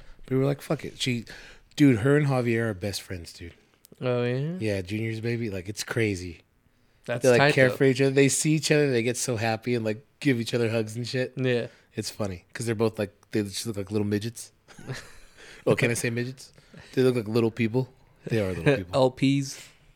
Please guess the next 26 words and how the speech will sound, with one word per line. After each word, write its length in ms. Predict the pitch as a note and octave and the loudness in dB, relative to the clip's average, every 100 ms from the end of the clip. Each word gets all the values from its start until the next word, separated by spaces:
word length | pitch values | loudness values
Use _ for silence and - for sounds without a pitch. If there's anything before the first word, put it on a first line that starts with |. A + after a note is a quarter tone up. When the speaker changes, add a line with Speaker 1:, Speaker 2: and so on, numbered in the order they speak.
| _ _ _ _ _ - | _ _ _ _ _ -10
Speaker 1:
But, 220 | A2+ G#2 | -6 -6
um, 240 | G2+ G2 F#2 _ _ _ - | -8 -10 -16 _ _ _ -2
we 100 | C#3 | 0
decided 260 | C3+ C#3+ | 2 2
to 60 | C3+ | 2
go 120 | C3+ | -2
trick-or-treating. 640 | - B2 B2+ - A#2 A#2+ - _ _ _ _ _ _ _ _ _ _ _ _ | -2 -8 -6 -2 -2 -4 -8 _ _ _ _ _ _ _ _ _ _ _ _
I 100 | A2 | 0
dressed 340 | A#2+ C3 - A#2+ | 4 2 2 -4
up, 140 | A2+ | -4
of 140 | G#2 | -8
course, 340 | - A2 A#2 - | -8 -6 -6 -6
'cause 320 | - G2+ - G#2 | -4 -4 -6 -4
our 100 | G#2+ | 0
baby 260 | A2+ A2 | 2 2
was 380 | A2 A2+ G#2+ - - - | 2 0 -2 -6 -16 -8
Moana. 500 | A2 G#2 G2 G2+ A#2 _ _ - | -6 -6 -8 -10 -14 _ _ -10
Speaker 2:
Yeah. 280 | B2+ A#2+ A#2+ - - _ _ _ | -4 -4 -4 -8 -20 _ _ _
Speaker 1:
And 100 | G#2+ | -4
I 60 | A2 | 0
had 160 | G#2+ | 2
a 40 | G#2 | 0
full 320 | - A2+ A2+ | -2 -4 -4
fucking 580 | - A#2 G#2+ A#2 G#2+ F#2+ _ _ _ _ _ _ _ _ _ _ _ _ _ _ _ _ _ - | -2 -4 -4 -4 -6 -6 _ _ _ _ _ _ _ _ _ _ _ _ _ _ _ _ _ -6
Maui 360 | A2+ A2 A2 | -2 0 -2
costume. 560 | G#2+ A2+ G#2+ - A#2+ | -4 -4 -6 -6 -8